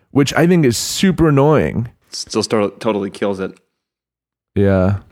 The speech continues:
Speaker 2: Yeah, that's dumb. You're absolutely
Speaker 1: Yeah.
Speaker 2: right.
Speaker 1: It's so funny because it's like the development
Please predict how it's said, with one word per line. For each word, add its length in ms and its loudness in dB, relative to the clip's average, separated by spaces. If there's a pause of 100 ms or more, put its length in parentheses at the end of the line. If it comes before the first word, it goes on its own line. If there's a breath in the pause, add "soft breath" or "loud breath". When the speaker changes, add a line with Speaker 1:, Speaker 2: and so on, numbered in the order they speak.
Speaker 2:
Yeah, 320 -6
that's 220 -2
dumb. 360 0 (180)
You're 140 -2
absolutely 220 0
Speaker 1:
Yeah. 180 4
Speaker 2:
right. 280 -2 (200)
Speaker 1:
It's 200 0
so 260 2
funny 420 2
because 520 0
it's 300 -4
like 340 0
the 140 -4
development 640 0